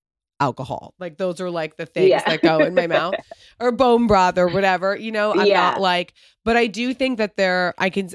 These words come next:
Speaker 1: I'm seeing what you're putting in these things and I'm like, "You know what? That's just, like, nothing but beneficial for me to get all these, like, delicious nutrients in." So, like, can you explain or give, like, even, like, a basis of, like,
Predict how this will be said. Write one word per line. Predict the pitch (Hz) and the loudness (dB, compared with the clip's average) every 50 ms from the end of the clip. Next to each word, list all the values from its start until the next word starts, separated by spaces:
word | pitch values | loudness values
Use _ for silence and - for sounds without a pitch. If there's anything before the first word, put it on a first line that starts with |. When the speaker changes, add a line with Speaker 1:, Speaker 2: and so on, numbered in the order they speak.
| - | -4
Speaker 1:
I'm | 180 190 185 170 | -4 -4 -4 -6
seeing | - - - 214 208 202 202 214 | -10 -8 -6 -4 -4 -4 -4 -6
what | 208 185 - | -8 -10 -12
you're | 180 175 | -14 -10
putting | - 196 180 180 190 196 | -6 -4 -4 -4 -4 -6
in | 190 | -6
these | 196 202 196 - | -6 -8 -8 -6
things | - 220 220 226 202 196 | -6 -6 -6 -6 -6 -6
and | 190 180 | -6 -4
I'm | 175 175 | -4 -4
like, | 165 160 160 _ - | -4 -6 -6 _ -10
"You | 196 | -8
know | 185 175 175 | -6 -4 -4
what? | 180 180 180 | -4 -4 -4
That's | - 170 165 165 - | -4 -4 -4 -6 -8
just, | - 160 156 - | -12 -12 -8 -8
like, | 160 156 170 | -8 -8 -8
nothing | 180 165 147 147 - 165 160 | -8 -8 -8 -8 -8 -10 -10
but | 156 156 | -10 -8
beneficial | 160 151 147 147 - 156 151 - - 151 156 | -8 -8 -8 -8 -10 -10 -10 -8 -8 -8 -6
for | 151 170 170 | -6 -8 -8
me | 160 147 139 | -8 -6 -8
to | 143 139 | -6 -6
get | 147 135 131 131 | -4 -4 -4 -4
all | 135 135 135 | -4 -6 -6
these, | 135 143 139 135 - - | -6 -8 -8 -8 -8 -6
like, | 139 135 135 - - | -6 -6 -6 -8 -8
delicious | 151 139 139 135 - - 135 - - | -8 -6 -6 -6 -8 -10 -12 -12 -12
nutrients | 123 120 139 - - 165 170 180 180 185 - | -12 -12 -10 -8 -6 -4 -2 -2 -4 -2 -2
in." | 214 208 208 220 220 - - - - - _ | -2 -2 -2 -2 -6 -12 -20 -20 -20 -20 _
So, | - 190 185 180 175 180 | -4 -2 0 0 0 -2
like, | - 190 175 165 165 - - - _ _ _ _ _ _ _ _ _ - | 0 0 0 0 0 -2 -4 -10 _ _ _ _ _ _ _ _ _ -8
can | - 214 214 | -4 -2 0
you | 208 214 | 0 0
explain | 233 - - - _ - 202 190 185 185 185 185 185 185 185 185 | -2 -4 -8 -12 _ -2 -2 0 2 2 2 2 2 0 0 -2
or | 175 139 165 | -2 -4 -4
give, | 160 165 165 156 156 | -2 -2 -2 -2 0
like, | 170 165 156 156 156 151 - - | 0 0 2 0 0 -2 -6 -10
even, | - 185 175 170 175 | -10 -8 -6 -4 -4
like, | 170 160 - | -4 -4 -4
a | 170 | -4
basis | 147 160 156 156 151 - 180 165 160 160 - | -2 -2 -2 -2 -2 -2 -2 -2 -2 -4 -6
of, | 156 147 156 | -10 -8 -6
like, | 156 151 143 139 131 127 - - | -4 -4 -2 -2 -4 -6 -10 -16